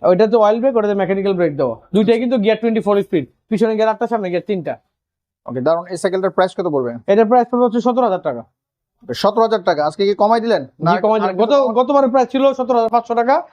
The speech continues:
Speaker 1: আজকে প্রাইস দিলাম সতেরো হাজার টাকা।
Speaker 2: ওকে, নতুন বছরে ধামাকা অফার চলতেছে?
Speaker 1: না, সাথে বারোটা গিফট পাবেন।
Speaker 2: ও, বারোটা গিফট পাবেন?
Speaker 1: জি। তো আপনারা দশ বছরের বডি গ্যারান্টি, সার্ভিস ওয়ারেন্টি দুই বছর ফ্রি।
Speaker 2: ওকে, জানিয়ে যাচ্ছেন, স্ক্রিন নম্বর যোগাযোগ করতে পারেন। নেক্সট আমরা আর সাইকেল দেখি। স্যার, আমরা আরেকটা সাইকেল দেখছি ভাই, এটা কি সাইকেল?
Speaker 1: এটা হচ্ছে আপনার মেরিন ব্র্যান্ডের মেরিন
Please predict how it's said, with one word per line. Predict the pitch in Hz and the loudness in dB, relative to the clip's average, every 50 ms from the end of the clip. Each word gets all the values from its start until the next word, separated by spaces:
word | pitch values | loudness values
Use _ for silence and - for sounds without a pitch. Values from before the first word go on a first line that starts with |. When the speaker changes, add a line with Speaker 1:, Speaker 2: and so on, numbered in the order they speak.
| _ _ _ | _ _ _
Speaker 1:
আজকে | - 190 - - 240 | -4 -2 0 0 0
প্রাইস | 196 233 226 208 | 2 2 2 2
দিলাম | 190 214 214 190 | 2 0 -2 -2
সতেরো | - 226 202 226 214 | -2 -2 0 0 0
হাজার | 185 160 143 | 0 0 -2
টাকা। | 147 139 120 110 - | -6 -8 -8 -8 -8
Speaker 2:
ওকে, | 131 143 | -6 -2
নতুন | 143 165 190 202 226 220 | 0 2 2 2 2 2
বছরে | 208 208 208 220 220 190 | 0 0 0 0 0 2
ধামাকা | 185 185 190 190 196 | 2 2 2 0 0
অফার | 185 190 190 | 0 0 0
চলতেছে? | 190 202 190 202 190 202 | 0 -2 -2 -2 -2 -2
Speaker 1:
না, | 208 196 | -4 -4
সাথে | 180 202 185 196 | -4 -2 0 2
বারোটা | 208 214 220 214 196 | 2 2 2 2 -2
গিফট | 190 190 - | -4 -6 -4
পাবেন। | - 190 143 127 120 120 | -2 -2 -2 -2 -6 -8
Speaker 2:
ও, | 147 | -8
বারোটা | 131 123 143 170 190 214 214 208 | -4 0 2 2 2 2 0 -2
গিফট | 202 202 202 | -4 -2 0
পাবেন? | - 202 202 233 254 254 | 0 0 0 0 -2 -4
Speaker 1:
জি। | 156 147 | -8 -10
তো | 127 220 | -12 -12
আপনারা | 247 233 220 208 226 233 226 | -12 -12 -8 -2 0 0 2
দশ | 196 226 247 | 2 2 2
বছরের | 254 262 247 202 233 233 | 2 0 0 0 0 2
বডি | 208 214 214 240 | 2 2 2 2
গ্যারান্টি, | 240 233 226 220 254 240 | 0 0 0 -2 -2 -2
সার্ভিস | 262 233 214 202 | -2 -2 -2 -4
ওয়ারেন্টি | 196 196 196 190 180 214 | -4 -4 -4 -4 -2 -2
দুই | 208 | -2
বছর | 185 - 175 | -2 -4 -4
ফ্রি। | - - 165 127 110 - _ _ _ | -4 -4 -6 -8 -8 -10 _ _ _
Speaker 2:
ওকে, | 143 147 147 165 | -12 -8 -6 -2
জানিয়ে | 151 160 165 180 185 | -2 -2 -2 -2 -4
যাচ্ছেন, | 180 - 208 208 | -4 -2 -4 -6
স্ক্রিন | 196 - 190 170 | -4 -6 -6 -4
নম্বর | 160 165 160 160 151 151 | -2 -2 -2 -2 -2 -2
যোগাযোগ | 135 143 143 139 143 | -2 -2 -2 -2 -4
করতে | - 160 135 151 | -6 -6 -6 -2
পারেন। | 135 131 131 | -2 -2 -2
নেক্সট | 151 170 170 - | -2 -4 -4 -4
আমরা | 165 156 156 | -2 -2 -2
আর | 143 | -2
সাইকেল | 139 - 143 139 131 | -2 -4 -8 -8 -6
দেখি। | 117 117 127 | -8 -10 -12
স্যার, | 117 - _ _ _ - 220 220 | -16 -20 _ _ _ 0 0 0
আমরা | 214 208 214 190 | 2 2 2 2
আরেকটা | 185 196 185 208 | 2 0 -4 -4
সাইকেল | 196 226 208 214 | -2 -2 0 0
দেখছি | 196 185 165 185 | -2 -4 -2 0
ভাই, | 175 190 185 | 2 2 2
এটা | 175 180 | 2 0
কি | 165 202 | -4 -4
সাইকেল? | 190 220 202 170 156 131 135 | -2 -2 0 0 -2 -2 0
Speaker 1:
এটা | 208 226 | 2 2
হচ্ছে | 247 - 269 | 2 2 2
আপনার | 247 240 262 | 0 0 0
মেরিন | 240 226 226 247 269 262 | 0 2 0 2 2 2
ব্র্যান্ডের | 233 233 233 240 269 277 | 2 0 0 0 -2 -2
মেরিন | 233 190 185 196 214 208 202 208 220 254 254 226 | -2 -2 -2 0 2 2 4 4 2 0 0 -2